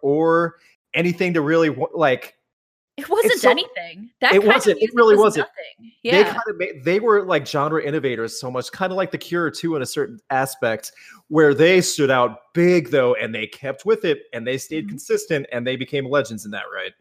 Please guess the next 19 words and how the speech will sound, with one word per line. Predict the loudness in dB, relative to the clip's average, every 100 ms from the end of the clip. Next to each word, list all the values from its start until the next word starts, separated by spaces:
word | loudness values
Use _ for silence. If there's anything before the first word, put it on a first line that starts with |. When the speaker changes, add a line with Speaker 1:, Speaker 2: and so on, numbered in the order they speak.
| _ _ _ _ _ -8
Speaker 2:
Right. | -8 -6
And | -10
the, | -8 -8
and | -6
Depeche | -8 -4 -6 -4 -10
Mode | -8
was | -10 -12
still | -6 -6 -6
doing | -6 -8 -8
music | -10 -10 -10 -8
at |
a | -10
time, | -10 -6 -4 -2 -4 -8 -10
a |
certain | -4 -4 -4
type | -4 -4 -4
of | -6
music. | -6 -6 -8 -8 _ _ _ _ _ _ _ -6
Uh, | 0 2 2